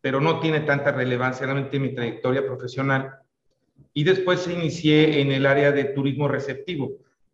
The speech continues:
con, trabajando en Acapulco con los D M Cs más importantes. Y trabajé algunos años para algunas empresas hasta que tuve la oportunidad de, de iniciar el negocio,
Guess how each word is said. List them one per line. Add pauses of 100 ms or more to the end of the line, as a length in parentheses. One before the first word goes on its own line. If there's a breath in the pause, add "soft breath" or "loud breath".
con,
trabajando
en
Acapulco
con
los
D
M
Cs
más
importantes. (840)
Y
trabajé
algunos
años
para
algunas
empresas
hasta
que
tuve
la
oportunidad
de, (440)
de (580)
iniciar
el
negocio,